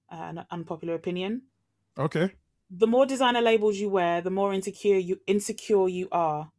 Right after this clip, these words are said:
Speaker 1: whether it's about your sense of style or your financial status or your appearance in general.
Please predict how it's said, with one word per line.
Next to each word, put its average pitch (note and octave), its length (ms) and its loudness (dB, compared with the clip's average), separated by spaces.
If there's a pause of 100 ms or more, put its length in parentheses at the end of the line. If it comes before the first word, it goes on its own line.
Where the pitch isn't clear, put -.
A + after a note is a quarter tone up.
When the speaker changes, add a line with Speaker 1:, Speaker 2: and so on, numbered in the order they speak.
(140)
Speaker 1:
whether F3+ 280 2
it's - 160 -2
about F3 280 0
your E3 100 -2
sense - 240 -8
of - 100 -8
style G#3+ 600 2
or E3 280 2
your D#3+ 240 -2
financial F#3+ 420 -4
status E3 580 -4
or E3 260 -2
your D#3+ 160 -6
appearance F3 580 -4
in D#3+ 160 -10
general. D3+ 480 -8